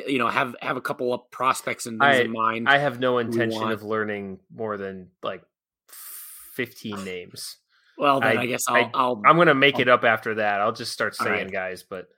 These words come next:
Speaker 1: All right, then I'll, you just be, like, having, like, a Madden franchise that's, like, ten years down the road. You're like, "Oh, yeah,
Speaker 2: Yeah.
Speaker 1: so-and-so out of this college." I'm like, "Kevin, no, that's, that's, that's a fun game." Tell, like, you naming someone, I have to tell, I have to determine if it's a real person or not.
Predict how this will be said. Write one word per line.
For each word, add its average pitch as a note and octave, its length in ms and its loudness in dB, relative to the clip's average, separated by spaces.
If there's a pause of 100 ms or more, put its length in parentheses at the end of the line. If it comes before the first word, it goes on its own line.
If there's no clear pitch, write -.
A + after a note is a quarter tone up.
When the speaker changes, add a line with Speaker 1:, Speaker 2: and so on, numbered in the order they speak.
(140)
Speaker 1:
All B2 100 2
right, G2 280 -2
then B2 160 -6
I'll, A#2+ 200 -2
you B2+ 200 0
just C3+ 140 -4
be, B2 100 -2
like, A2+ 160 0
having, B2+ 400 -4
like, A#2 120 -6
a A2 60 -8
Madden A2+ 480 -4
franchise A2+ 580 -6
that's, A2+ 120 -8
like, G#2 160 -10 (100)
ten A2+ 220 -8
years A2 240 -8
down A2+ 140 -4
the G#2+ 80 -6
road. G#2 280 -6
You're G2+ 100 -8
like, G#2 220 -6 (300)
"Oh, D#3 60 0
yeah, A#2+ 160 6
Speaker 2:
Yeah. A2+ 40 -2
Speaker 1:
so-and-so B2+ 800 -4
out G#2 180 -4
of G2+ 200 -8
this B2 160 -6
college." G2+ 340 -2
I'm G2+ 120 -4
like, G2 220 -12 (540)
"Kevin, G2 360 -8
no, G2+ 200 -6
that's, - 420 -12
that's, D3 140 -4
that's A#3 260 2
a A3+ 60 2
fun A2 300 -6
game." G2 380 -6 (340)
Tell, D3 280 0
like, C#3 240 -2
you D#3+ 100 0
naming D3 340 0
someone, C#3 320 -2
I B2 40 -4
have B2+ 100 -6
to A#2+ 80 -8
tell, A#2 240 -10
I A#2 60 -8
have A#2 100 -8
to G#2 140 -12
determine A2+ 440 -6
if G#2+ 120 -10
it's A2+ 100 -14
a G#2+ 80 -8
real G2+ 220 -6
person G2 360 -6
or G#2+ 60 -8
not. A#2 300 -4